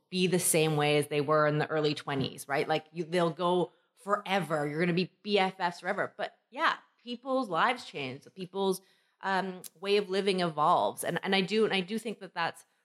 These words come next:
really important to have that honest discussion, especially because I'm, I'm to blame too. Like, when I got in a relationship, I had fucking, you know,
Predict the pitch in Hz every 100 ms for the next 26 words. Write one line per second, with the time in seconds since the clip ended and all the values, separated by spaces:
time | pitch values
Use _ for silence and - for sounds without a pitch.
0 | _ 185 185 170 160 147 156 151 156 151
1 | 143 147 - 151 147 - - 180 165 165
2 | 151 147 _ _ - 180 - 240 240 185
3 | 175 196 190 - 202 277 - 165 240 262
4 | 170 160 151 147 254 180 143 - 165 170
5 | 190 190 156 156 160 220 - 240 202 -
6 | _ _ _ _ 220 208 165 - 160 185
7 | 240 151 165